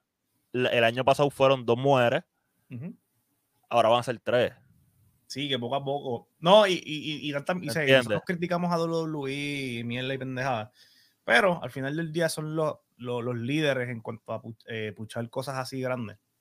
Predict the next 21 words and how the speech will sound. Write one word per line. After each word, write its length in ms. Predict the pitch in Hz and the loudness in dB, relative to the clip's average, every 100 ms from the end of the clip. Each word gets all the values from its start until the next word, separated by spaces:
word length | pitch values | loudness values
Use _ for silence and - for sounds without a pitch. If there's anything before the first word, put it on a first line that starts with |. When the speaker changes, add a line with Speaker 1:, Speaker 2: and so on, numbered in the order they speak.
| _ _ | _ _
Speaker 1:
Sí, 300 | - 123 113 - | -4 0 0 2
por 200 | 123 113 | 6 6
eso 160 | 107 117 | 4 -2
es 60 | |
que 60 | - | -2
estamos 260 | - 120 123 | 0 0 0
diciendo 340 | 123 120 135 | 0 0 0
que 120 | 143 | 0
sería 340 | 120 107 98 101 | 2 2 4 2
perfecto 600 | 107 - 101 - 135 135 | 0 0 -2 0 2 4
el, 180 | 117 98 | 2 -2
el 160 | 101 92 | -8 -8
título 280 | 101 101 104 | -8 -6 -6
intermedio 480 | 104 104 101 101 | -2 -2 0 2
de 60 | 104 | 2
mujeres. 480 | 95 95 127 110 - _ | -2 -2 -2 -2 -8 _
Y, 80 | - | -6
y 200 | 104 98 98 | -4 -2 -2
Speaker 2:
Sí. 80 | 98 | -2
Speaker 1:
ellos 160 | 104 | -2
son, 380 | - 120 123 120 | 0 -2 -2 -12